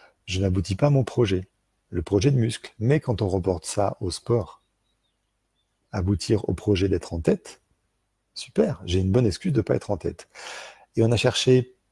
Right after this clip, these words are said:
<laughs> pas très longtemps, en fait, une séance, euh, avec cette jeune femme. Euh, il s'est trouvé qu'à l'école, elle était douée, mais douée, mais première tout le temps. Et c'était à huit ans, donc au C E un, c'était en Suisse, mais c'était, euh,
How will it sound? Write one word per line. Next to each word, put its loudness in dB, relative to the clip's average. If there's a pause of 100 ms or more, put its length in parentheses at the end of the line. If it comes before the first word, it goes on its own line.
<laughs> 8
pas 4
très 0
longtemps, 0
en -10
fait, -4
une -4
séance, -4 (580)
euh, 0
avec 0
cette -2
jeune -2
femme. -2 (1300)
Euh, 4
il 0
s'est -4
trouvé 4
qu'à 4
l'école, 4
elle 6
était 2
douée, 0 (500)
mais 6
douée, 4 (160)
mais 2
première 2 (140)
tout -6
le -4
temps. -6 (720)
Et 4 (1000)
c'était -2
à 6
huit 0
ans, 0
donc -2
au 0
C 0
E 2
un, -2
c'était -10
en -6
Suisse, -10
mais -8
c'était, -10
euh, -10